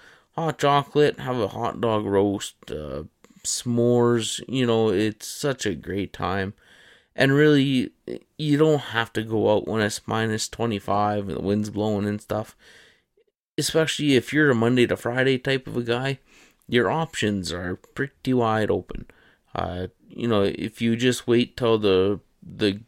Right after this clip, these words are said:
right temperatures come along, you know, especially up in the Peace Country here, if it's minus forty, wait a couple of days, it'll be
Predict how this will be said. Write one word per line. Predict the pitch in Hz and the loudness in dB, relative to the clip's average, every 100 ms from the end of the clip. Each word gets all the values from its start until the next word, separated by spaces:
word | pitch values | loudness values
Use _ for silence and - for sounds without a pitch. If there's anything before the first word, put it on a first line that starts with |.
| - | -18
right | - - 104 113 - _ _ _ | -14 -6 0 0 -2 _ _ _
temperatures | 135 131 131 - 135 127 - | -6 -6 -8 -4 -2 -2 -6
come | - 131 | -4 -2
along, | 127 123 131 139 131 - - _ _ _ | 0 0 0 -4 -8 -16 -20 _ _ _
you | - 123 | -6 0
know, | 113 98 - | 0 0 -4
especially | - - 147 117 | -6 -4 0 0
up | 107 | 0
in | 98 | -4
the | 87 | -6
Peace | - 113 123 | -6 -6 -6
Country | - 127 - 120 | -6 -6 -4 -2
here, | 120 123 120 _ _ _ _ _ - _ _ _ _ _ _ | 0 0 -2 _ _ _ _ _ -20 _ _ _ _ _ _
if | 139 143 | -2 -2
it's | 131 - | -2 -2
minus | 135 139 117 | 0 2 0
forty, | - 107 117 110 | 0 0 0 2
wait | 131 120 | 2 2
a | |
couple | - 110 - 104 | -2 -8 -4 0
of | 107 | 0
days, | 92 98 101 | 2 0 2
it'll | 127 | 0
be | 123 107 | 2 -2